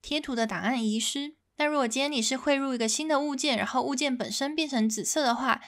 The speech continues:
就代表物件的贴图遗失了，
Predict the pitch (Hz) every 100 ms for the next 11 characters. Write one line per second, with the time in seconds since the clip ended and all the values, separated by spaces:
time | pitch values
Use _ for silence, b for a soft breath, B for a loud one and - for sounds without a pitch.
0 | B B - 277 262 220 196 262 262 247
1 | 220 220 339 359 247 214 220 208 220 -
2 | 262 269 -